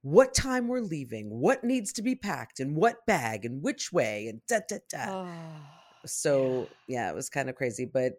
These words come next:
Speaker 1: and then in between that, we had lots of fun times. And talk about, we were gonna talk today about walking that line between nagging and,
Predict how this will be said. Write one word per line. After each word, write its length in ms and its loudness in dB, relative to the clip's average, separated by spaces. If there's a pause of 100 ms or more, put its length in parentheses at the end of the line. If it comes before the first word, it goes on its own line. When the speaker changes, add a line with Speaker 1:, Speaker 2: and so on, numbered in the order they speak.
(260)
Speaker 1:
and 160 -4
then 80 -2
in 80 -2
between 320 -8
that, 220 -4
we 100 -8
had 160 -10
lots 240 -6
of 100 -10
fun 200 -6
times. 500 -8 (1500)
And 100 -2
talk 340 0
about, 380 6
we 120 2
were 100 0
gonna 180 -2
talk 280 -2
today 260 0
about 480 2
walking 380 -2
that 160 -2
line 260 -2
between 400 -6
nagging 680 -2
and, 480 -4